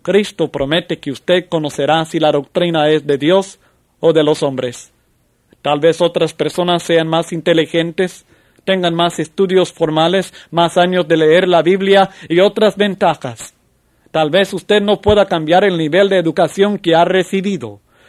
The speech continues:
pero hay una cosa que usted sí puede controlar, su voluntad. Usted puede decidir sinceramente que no quiere hacer su propia voluntad, ni la voluntad de sus padres,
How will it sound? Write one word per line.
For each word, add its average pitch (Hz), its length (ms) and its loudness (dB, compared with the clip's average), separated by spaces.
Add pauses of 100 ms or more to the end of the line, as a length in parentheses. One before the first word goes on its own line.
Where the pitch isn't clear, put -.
(200)
pero 147 280 0
hay 165 120 4
una 180 320 0
cosa 175 460 2 (140)
que 151 140 -4
usted 156 340 0
sí 214 400 -6 (380)
puede 175 320 2
controlar, 147 680 -4 (640)
su 180 400 0 (240)
voluntad. 143 760 -2 (760)
Usted 208 540 0
puede 214 260 4
decidir 190 800 0 (160)
sinceramente 208 960 0
que 175 120 0
no 190 180 0
quiere 190 280 2
hacer 170 380 2
su 160 180 -4
propia 175 440 2
voluntad, 160 560 0 (340)
ni 196 200 0
la 175 200 4
voluntad 156 500 2
de 185 160 0
sus 156 180 -8
padres, 180 520 2